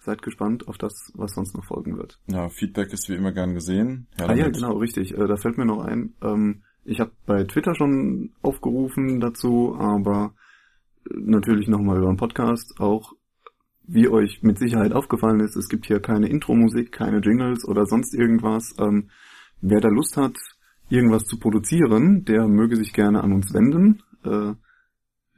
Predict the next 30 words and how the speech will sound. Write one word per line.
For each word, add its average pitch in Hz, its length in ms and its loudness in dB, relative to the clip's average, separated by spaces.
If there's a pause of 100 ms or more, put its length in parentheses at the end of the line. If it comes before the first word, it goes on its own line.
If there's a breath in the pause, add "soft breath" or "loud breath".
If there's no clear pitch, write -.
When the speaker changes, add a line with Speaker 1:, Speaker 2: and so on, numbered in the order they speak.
Speaker 1:
E-Mail-Adresse 107 640 0
steht 107 300 -2
auf - 80 -10
der 104 100 -4
Webseite. 170 600 -4 (360)
Speaker 2:
Genau. 90 360 -4 (140)
Speaker 1:
Und 101 640 -4 (100)
dann 101 420 -2 (360)
Speaker 2:
Podpirat 92 600 0 (100)
punkt 87 260 -2
de, 92 160 0
aber 85 200 0
wer 85 100 0
den 82 80 -2
Podcast - 380 -2
hört, 95 140 2
der 85 80 0
hat's 85 140 0
da 95 100 -4
eh 95 60 0
runtergeladen. 78 640 -2 (680 soft breath)
Speaker 1:
Vielleicht - 400 -16
hat - 120 -14
er - 60 -14
den - 160 -20
Podcast - 560 -12
irgendwo 117 480 2
gefunden. - 600 -6 (400)
Speaker 2:
Stimmt, 98 580 0
ja. 90 320 -8